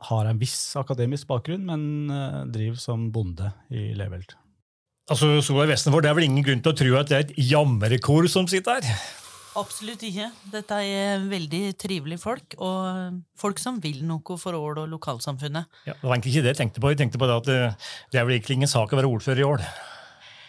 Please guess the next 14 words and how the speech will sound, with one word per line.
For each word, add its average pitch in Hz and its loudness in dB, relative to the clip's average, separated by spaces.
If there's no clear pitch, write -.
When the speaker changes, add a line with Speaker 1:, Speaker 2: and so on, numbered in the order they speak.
Speaker 3:
Nei, 190 -4
det 165 -4
kan 151 -2
du 220 0
si. 240 -4
Vi 214 0
er 226 -6
heldige 180 -2
i - 0
Ål. 208 -2
Det 196 -4
er 220 4
mye 185 0
bra. 190 2